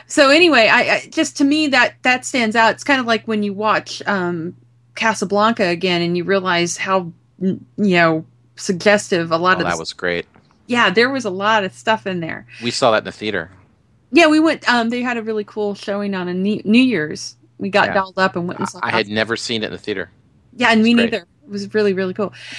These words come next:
Speaker 1: So anyway, um, so The Night Stalker and The Night Strangler were the two first T V movies that were made. They were really, really successful, and they pr-, um, inspired the T V series. And so what the T V series was, it ended up,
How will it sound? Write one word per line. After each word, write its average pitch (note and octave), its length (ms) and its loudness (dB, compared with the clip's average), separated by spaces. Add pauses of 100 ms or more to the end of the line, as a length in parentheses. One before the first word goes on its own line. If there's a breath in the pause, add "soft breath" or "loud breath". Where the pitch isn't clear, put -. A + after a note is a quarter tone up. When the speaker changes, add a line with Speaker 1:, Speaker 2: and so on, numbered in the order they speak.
Speaker 1:
So - 180 4
anyway, D#4 380 6
um, G#3+ 400 2 (140)
so - 300 0
The C4+ 120 4
Night F4 220 4
Stalker C#4 360 2
and B3+ 140 0
The A#3 60 0
Night A3+ 200 -2
Strangler G#3+ 400 -2
were G3 140 -2
the G#3 100 -2
two G#3 160 -4
first - 440 -4
T G3 200 -6
V G3 140 2
movies F#3 360 0
that F#3+ 120 -2
were G3+ 80 0
made. D#3+ 340 2 (360 loud breath)
They A3 120 8
were A3 160 6
really, A#3 400 4
really A#3 300 2
successful, F#3+ 760 -2
and G3 160 2
they G3 80 4
pr-, - 280 0
um, F#3 440 2
inspired G3 640 4 (100)
the A3 120 2
T A3+ 180 -4
V D4+ 160 4
series. F3 560 -2 (640 loud breath)
And G#3+ 640 6
so A#3+ 300 4
what A3 320 2
the A#3+ 80 -2
T A#3+ 200 0
V C#4 120 4
series A3 380 2
was, G#3 320 4
it G#3+ 180 6
ended A3+ 240 4
up, G#3+ 200 4